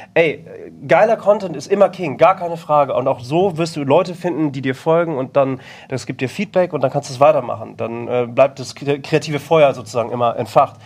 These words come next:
Aber irgendwann fängt man an irgendwie, okay, vielleicht wenn ich noch das Budget kriege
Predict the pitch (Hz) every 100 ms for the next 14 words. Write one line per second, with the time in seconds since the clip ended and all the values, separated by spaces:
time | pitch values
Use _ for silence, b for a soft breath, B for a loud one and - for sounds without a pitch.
0 | B B - 135 185 202 196 196 190 165
1 | 156 147 156 156 156 151 180 160 139 -
2 | 156 165 165 151 147 139 131 143 131 220
3 | - 131 113